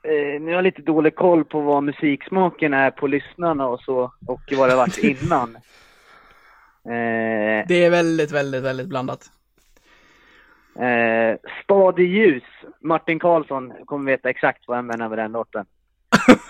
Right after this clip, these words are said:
Speaker 2: Ja, det är bra. Vi måste ha in Martin i podden snart, känner jag. Det är så mycket vi måste reda ut här kring, eh, practical jokes och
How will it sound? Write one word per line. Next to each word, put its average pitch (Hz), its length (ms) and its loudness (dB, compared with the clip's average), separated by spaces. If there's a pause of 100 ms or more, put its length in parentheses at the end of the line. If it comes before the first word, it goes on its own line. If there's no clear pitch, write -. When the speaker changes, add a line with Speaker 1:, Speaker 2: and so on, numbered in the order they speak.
(1600)
Speaker 2:
Ja, 180 100 0
det 175 80 0
är 160 40 0
bra. 139 200 0
Vi 165 120 2
måste 190 320 4
ha 202 140 4
in 170 280 2
Martin 147 380 -6
i 143 60 -8
podden 151 380 -8
snart, 139 240 -6
känner 139 260 -4
jag. 135 180 -4
Det 151 140 0
är 147 40 -2
så 156 160 -4
mycket 156 360 -6
vi 151 80 -2
måste 143 300 -6
reda 143 240 -4
ut 147 240 -4
här 123 140 -2
kring, 127 460 -6
eh, 120 420 -8 (260)
practical 131 580 -6
jokes 135 340 -6
och 135 240 -8